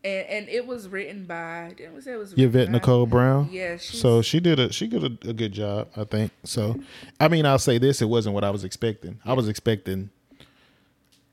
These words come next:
Speaker 2: this was before I knew she wrote it, of course.
Speaker 1: Yeah.
Speaker 2: But when we first, when we saw the preview or the little clip that Netflix showed,
Speaker 1: Mm-hmm.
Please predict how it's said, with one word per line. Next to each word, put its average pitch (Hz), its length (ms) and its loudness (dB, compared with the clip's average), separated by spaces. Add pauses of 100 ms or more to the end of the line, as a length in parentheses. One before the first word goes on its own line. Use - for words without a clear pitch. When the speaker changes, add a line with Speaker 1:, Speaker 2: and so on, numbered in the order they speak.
(100)
Speaker 2:
this 143 200 4
was 123 100 2
before 107 300 4
I 104 60 6
knew 101 140 4
she 98 180 0
wrote 90 240 -2
it, 73 140 -4
of - 100 -14
course. 95 480 -4
Speaker 1:
Yeah. - 140 -6
Speaker 2:
But 98 380 2 (140)
when 107 240 2
we 107 100 6
first, 104 380 0
when 107 160 2
we 107 60 4
saw 101 200 4
the - 80 4
preview 95 640 2
or 98 200 4
the 92 80 0
little 95 160 4
clip 110 300 2
that 98 120 2
Netflix 101 400 0
showed, 85 580 -2
Speaker 1:
Mm-hmm. 175 240 -16